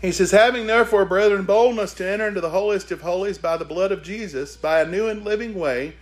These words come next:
which we have consecrated for us, through the veil, that is to say, his flesh,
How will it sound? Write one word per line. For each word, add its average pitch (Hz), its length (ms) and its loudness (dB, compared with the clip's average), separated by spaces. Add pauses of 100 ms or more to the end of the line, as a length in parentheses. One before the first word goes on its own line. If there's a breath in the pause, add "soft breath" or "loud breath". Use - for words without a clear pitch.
(300 soft breath)
which 214 260 2
we 214 140 -2
have 196 260 0
consecrated 165 760 -4
for 120 180 -6
us, 156 420 -6 (500 soft breath)
through 240 220 -6
the 226 100 4
veil, 220 320 6
that 185 160 4
is 196 240 2
to 175 100 -14
say, 196 240 0
his 190 220 0
flesh, - 560 -6